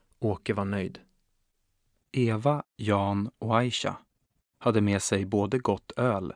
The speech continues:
Speaker 2: och ett par flaskor vin. Barnen lekte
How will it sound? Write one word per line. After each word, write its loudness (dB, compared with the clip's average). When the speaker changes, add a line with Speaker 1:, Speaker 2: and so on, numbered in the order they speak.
Speaker 2:
och -2
ett -2
par 0
flaskor -2
vin. -2
Barnen 4
lekte -2